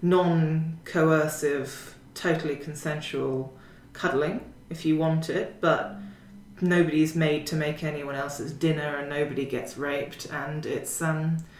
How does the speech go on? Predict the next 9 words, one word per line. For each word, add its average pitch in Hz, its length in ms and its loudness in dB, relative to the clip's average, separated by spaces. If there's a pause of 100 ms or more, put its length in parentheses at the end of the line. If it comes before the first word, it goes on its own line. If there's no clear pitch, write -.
(200)
they 175 140 2
just 185 240 -2
reintegrate 175 640 6
with 170 180 -2
this - 480 -4
feminist 180 360 -2
society 180 460 -2
that 170 100 -2
their 180 200 0